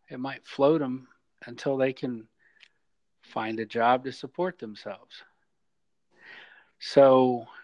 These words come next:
you know, I see the, the rush in Korea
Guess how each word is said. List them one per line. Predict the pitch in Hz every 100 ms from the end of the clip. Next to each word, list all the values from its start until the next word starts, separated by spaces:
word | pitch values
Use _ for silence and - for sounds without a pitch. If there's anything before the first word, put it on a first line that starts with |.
| _ _ _ -
you | 143
know, | 135 127
I | 135 151
see | 156 - 170 170 165
the, | 135 120 113 -
the | 120
rush | 110 117 131 131 -
in | 117
Korea | 110 - 117 123 131 104 104